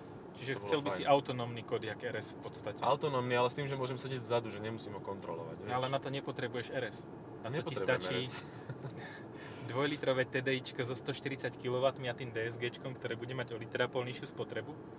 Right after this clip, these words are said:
Speaker 2: Hej, akože
Speaker 1: A
Speaker 2: toto je asi najlepšia verzia pre, pre Kodiaq, práve tých sto desať koňový, či už dvojliter T S I alebo dvojliter diesel.
Speaker 1: No, tiež si myslím, že práve tieto, tieto verzie sú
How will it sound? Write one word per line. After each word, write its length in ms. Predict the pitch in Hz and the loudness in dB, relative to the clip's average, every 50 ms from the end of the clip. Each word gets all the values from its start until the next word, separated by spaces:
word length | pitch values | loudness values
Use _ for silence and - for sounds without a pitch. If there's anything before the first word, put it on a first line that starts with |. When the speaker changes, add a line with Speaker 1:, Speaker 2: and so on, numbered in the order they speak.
| - - - - - - - - - | -12 -12 -12 -12 -12 -12 -12 -4 4
Speaker 2:
Hej, 160 | 135 139 135 | 6 6 6
akože 240 | 139 139 139 151 143 | 6 4 0 2 6
Speaker 1:
A 80 | 127 | 6
Speaker 2:
toto 160 | 123 123 123 127 | 8 10 12 12
je 100 | 147 143 135 | 12 10 8
asi 120 | 135 143 131 | 6 4 4
najlepšia 480 | 127 123 127 131 127 - - - 117 110 101 | 6 6 8 6 4 2 0 2 2 2 4
verzia 480 | 101 104 104 104 107 104 104 101 95 - | 4 0 0 0 -4 -4 0 0 0 0
pre, 560 | - - - 95 95 92 92 90 90 90 92 - - - | -2 -4 -2 0 0 2 2 0 0 -2 -4 -6 -8 -6
pre 80 | - 101 | -8 -6
Kodiaq, 400 | - - 95 87 95 87 82 - | -4 -4 -4 -2 -2 -4 -2 -2
práve 240 | - 101 98 95 92 | 0 0 0 0 -2
tých 160 | - 98 - | -6 -8 -12
sto 160 | - - 104 | -10 -8 -8
desať 240 | 101 95 107 - - | -8 -6 -8 -10 -8
koňový, 320 | - 101 101 98 98 98 | -8 -6 -6 -6 -6 -6
či 160 | - - 135 | -4 -4 -2
už 80 | 120 110 101 - | -4 -4 -4 -4
dvojliter 400 | 104 107 117 117 110 - 107 - | -2 -2 -2 -2 -2 -4 -6 -4
T 240 | - 104 101 101 | -2 -4 -4 -4
S 80 | 104 101 | -4 -6
I 80 | 104 101 | -4 -2
alebo 220 | 98 95 92 90 92 | -2 -2 -2 -4 -6
dvojliter 380 | 95 95 95 98 95 - 92 | -8 -6 -6 -6 -6 -8 -10
diesel. 480 | 92 - 92 90 87 92 95 95 95 - - - - | -10 -10 -12 -8 -6 -4 -4 -4 -6 -10 -14 -14 -8
Speaker 1:
No, 240 | 135 123 123 127 123 - - - - - - - - | -2 -2 -2 -2 -2 -8 -14 -18 -18 -18 -16 -12 -4
tiež 160 | - 135 127 | -4 -4 -4
si 160 | - - 131 | -2 -4 -4
myslím, 320 | 123 117 - - 120 117 110 | -4 -4 -4 -6 -6 -4 -4
že 80 | 117 | -6
práve 320 | - - 131 123 120 120 117 | -4 2 4 4 6 6 4
tieto, 400 | 113 - 131 127 - - 123 117 | 2 2 0 2 2 0 -2 0
tieto 320 | - 135 131 - 135 113 | 0 -2 0 0 0 2
verzie 240 | 123 120 123 123 120 | 2 2 2 2 -2
sú 400 | 110 - - 120 113 113 110 - | -4 -4 -6 -6 -6 -6 -8 -10